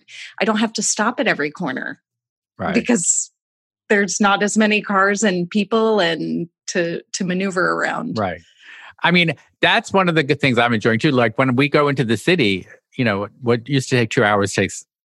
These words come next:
Speaker 2: less than an hour and a half. I mean, but I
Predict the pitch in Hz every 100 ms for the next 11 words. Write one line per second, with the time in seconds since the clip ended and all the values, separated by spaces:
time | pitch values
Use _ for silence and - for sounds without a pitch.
0 | _ _ 113 110 95 98 87 82 85 90
1 | 143 143 95 110 107 98 _ - _ _
2 | _ - 151 - 139